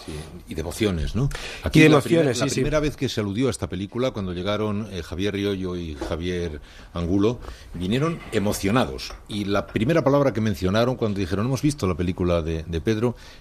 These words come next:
Speaker 1: eh, la primera palabra que mencionaron fue emoción.
Speaker 2: Sí, no, emoción y emoción húmeda. Yo preferiría que
Speaker 1: <laughs>
Speaker 2: casi en... Eh, me gustaría, <laughs> quiero decir, lágrimas.
Speaker 1: Mm.
Speaker 2: Es la, es, es, yo creo que es la primera vez que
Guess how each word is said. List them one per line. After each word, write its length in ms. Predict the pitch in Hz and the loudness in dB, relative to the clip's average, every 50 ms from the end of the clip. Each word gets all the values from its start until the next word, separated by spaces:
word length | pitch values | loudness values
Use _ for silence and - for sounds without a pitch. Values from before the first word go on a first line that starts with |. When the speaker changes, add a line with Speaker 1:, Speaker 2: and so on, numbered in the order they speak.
| - - - - | -20 -16 -8 -2
Speaker 1:
eh, 80 | 90 | 0
la 180 | 92 95 90 82 | 2 2 2 2
primera 300 | - 92 104 127 139 131 | 2 2 4 4 4 2
palabra 180 | 120 120 110 95 | 2 2 2 2
que 80 | 104 | 0
mencionaron 280 | 101 - 117 117 127 120 | 0 0 0 0 0 0
fue 200 | - 131 123 - | 0 -2 -2 0
emoción. 420 | 110 87 76 71 - - 85 78 - - - - - - - - - - - - - - | -2 -2 -2 -2 0 0 0 0 0 -8 -16 -20 -20 -20 -20 -20 -20 -20 -20 -20 -18 -6
Speaker 2:
Sí, 180 | - - - 165 | -2 4 6 8
no, 120 | 151 156 | 8 8
emoción 440 | 147 143 135 120 123 156 175 180 180 - | 8 8 6 6 6 4 4 4 4 2
y 60 | 127 | 2
emoción 460 | 120 117 104 - - 147 151 156 147 127 | 2 2 2 4 4 4 6 6 4 4
húmeda. 380 | 120 117 110 98 101 95 82 78 85 | 2 2 2 2 0 -2 -4 -8 -8
Yo 220 | 98 107 110 113 | -4 -2 -2 -2
preferiría 560 | 104 - 110 107 117 110 104 - - 117 113 | -2 -4 -6 -6 -4 -4 -2 0 2 2 2
que 100 | 110 107 | 2 2
Speaker 1:
<laughs> 20 | 98 | 0
Speaker 2:
casi 340 | 110 107 - - 123 113 107 | 0 -2 -2 -2 -4 -2 -2
en... 260 | 101 98 92 92 92 - - - - - - - - - | -2 -2 -4 -4 -6 -10 -16 -20 -20 -20 -20 -18 -6 0
Eh, 120 | 113 117 | 2 2
me 120 | 110 107 | 4 4
gustaría, 540 | 104 101 - - 104 98 101 101 98 98 - - - - - 170 143 - 147 123 107 120 120 | 2 2 0 0 0 0 2 2 0 0 -2 -4 -4 2 6 6 6 8 6 4 4 0 -6
<laughs> 680 | - - _ _ - - - - - - - 104 117 | -8 -8 _ _ -18 -18 -18 -18 -14 -6 -4 -4 -2
quiero 200 | - 139 139 131 | 4 4 6 6
decir, 340 | 123 123 123 - 139 127 110 110 | 6 4 2 0 -2 -4 -2 -2
lágrimas. 560 | 107 104 95 90 90 - - - - - - - - - - 82 | -4 -4 -4 -6 -10 -12 -12 -12 -12 -12 -12 -16 -20 -18 -14 -8
Speaker 1:
Mm. 60 | 80 - | 0 2
Speaker 2:
Es 160 | 147 160 165 | 2 2 2
la, 80 | 170 | 0
es, 360 | - - 156 160 - - - - | 0 0 0 0 -2 -6 -6 -4
es, 220 | - 135 143 139 127 | -2 -2 -2 -2 0
yo 140 | 135 156 151 | -2 0 0
creo 100 | 156 143 | 0 0
que 100 | - 151 | 0 0
es 60 | 143 | 2
la 100 | 143 131 | 2 0
primera 260 | 120 131 131 127 123 | 0 2 2 2 4
vez 180 | 120 120 120 - | 2 2 0 -2
que 360 | - - 123 117 117 117 - | -4 -2 0 2 2 0 -2